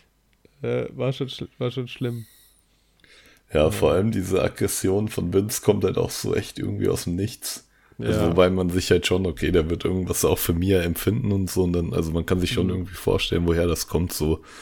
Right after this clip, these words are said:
Speaker 2: das ist auch dieses klassische, irgendwie Luke Skywalker wird in Mos Eisleys Kantine angepöbelt von diesem einen Typen. Also manchmal kommt's halt auch aus dem Nichts. Aber
Speaker 1: Ja.
Speaker 2: trotzdem, äh, wirkt seltsam in dem Moment, ja.
Speaker 1: Ne, ist generell, also das Drehbuch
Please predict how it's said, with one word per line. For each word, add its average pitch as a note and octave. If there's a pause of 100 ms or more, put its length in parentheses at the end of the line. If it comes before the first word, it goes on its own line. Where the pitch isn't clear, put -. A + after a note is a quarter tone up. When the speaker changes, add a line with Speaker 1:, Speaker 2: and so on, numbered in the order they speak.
(600)
Speaker 2:
das D#2
ist F2
auch F2
dieses E2
klassische, -
irgendwie E2
Luke E2+
Skywalker E2
wird D#2+
in E2
Mos E2
Eisleys F2
Kantine E2+
angepöbelt E2
von -
diesem E2
einen D#2+
Typen. E2+
Also D#2
manchmal E2
kommt's -
halt D2+
auch B1+
aus -
dem D2
Nichts. - (400)
Aber D2+
Speaker 1:
Ja. A2
Speaker 2:
trotzdem, E2 (1040)
äh, -
wirkt D#2
seltsam E2
in F2+
dem -
Moment, F2+
ja. F#2 (360)
Speaker 1:
Ne, G#2 (200)
ist -
generell, B2+
also A#2
das A2
Drehbuch C3